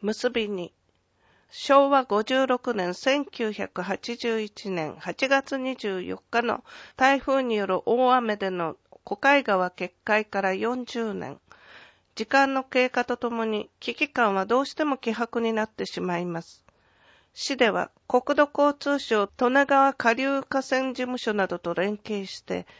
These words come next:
過去の経験を未来に生かすことを目的に、市民防災フ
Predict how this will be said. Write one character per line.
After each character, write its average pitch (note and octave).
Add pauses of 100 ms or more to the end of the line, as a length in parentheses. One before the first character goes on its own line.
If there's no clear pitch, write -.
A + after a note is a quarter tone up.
(380)
過 C#4+
去 C4
の A3
経 B3
験 A#3+
を A3+
未 C4+
来 B3
に F#3
生 -
か B3+
す -
こ F#3+
と F3+
を F3
目 E3
的 G3
に、 F#3 (420)
市 -
民 A#3
防 A#3
災 C4
フ -